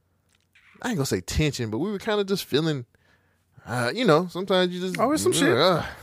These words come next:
Speaker 1: ah."
Speaker 2: Yeah.
Speaker 1: But, um,
Speaker 2: Life
Speaker 1: af-,
Speaker 2: be life, my nigga.
Speaker 1: yes, but after we did all of that shit, it was just like, "Oh, that was a cool ass bonding experience with each other." So it was cool.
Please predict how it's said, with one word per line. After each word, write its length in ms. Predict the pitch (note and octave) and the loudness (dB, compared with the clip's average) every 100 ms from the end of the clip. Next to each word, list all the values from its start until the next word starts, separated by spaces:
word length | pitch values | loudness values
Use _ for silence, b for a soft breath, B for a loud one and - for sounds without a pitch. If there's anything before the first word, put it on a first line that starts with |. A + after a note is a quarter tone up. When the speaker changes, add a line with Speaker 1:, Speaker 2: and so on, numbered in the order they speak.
| B - | B 4
Speaker 1:
ah." 520 | C#3 C#3+ A2 G#2 - _ _ _ | 8 8 6 -2 -10 _ _ _
Speaker 2:
Yeah. 200 | G#3 C#4+ C#4+ b b b - | -6 -6 -6 b b b 2
Speaker 1:
But, 240 | B2+ B2 | 4 6
um, 320 | B2 A#2+ A#2 | 6 6 2
Speaker 2:
Life 200 | C#3+ D#3 | 2 2
Speaker 1:
af-, 40 | F3 | 4
Speaker 2:
be 80 | A#3+ | 2
life, 220 | B3 C4+ | 0 0
my 140 | E3 D#3+ | -2 -4
nigga. 200 | F3+ A#3 | -4 0
Speaker 1:
yes, 400 | F#3 A#2+ F#2+ G2+ | 2 2 0 -4
but 200 | G2+ A#2+ | 2 6
after 280 | B2 C#3+ D3 | 6 4 -2
we 120 | D3+ | -2
did 200 | C#3+ E3 | 0 4
all 220 | E3 D#3 | 4 4
of 60 | C#3+ | 4
that 120 | D3 | 2
shit, 240 | - D#3 | 0 -2
it 60 | D#3+ | -2
was 180 | D#3+ D#3+ | -2 -4
just 140 | E3+ F3 | -6 -2
like, 140 | E3+ | -2
"Oh, 280 | F3+ - E3+ | 0 0 0
that 80 | F#3 | 0
was 100 | F3+ | -4
a 60 | |
cool 340 | C3+ - F#3 F3+ | -6 -4 0 2
ass 200 | F3 D#3+ | 0 0
bonding 400 | C#3+ F3 G3 F2 | -2 -2 -2 -6
experience 400 | E2 - E2 - | -8 -10 -10 -12
with 140 | - | -14
each 120 | - | -14
other." 160 | - A2 | -14 -14
So 140 | - | -12
it 40 | C#4 | -12
was 80 | B3+ | -12
cool. 300 | - G3+ | -14 -14